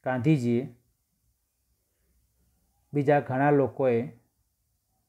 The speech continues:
સાથે મળીને ઈસવીસન ઓગણીસો ત્રીસમાં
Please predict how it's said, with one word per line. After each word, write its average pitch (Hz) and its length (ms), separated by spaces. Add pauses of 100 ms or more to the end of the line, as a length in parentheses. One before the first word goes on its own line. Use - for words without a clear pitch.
(1200)
સાથે 135 380
મળીને 135 560 (1500)
ઈસવીસન 165 440
ઓગણીસો 147 480
ત્રીસમાં 131 680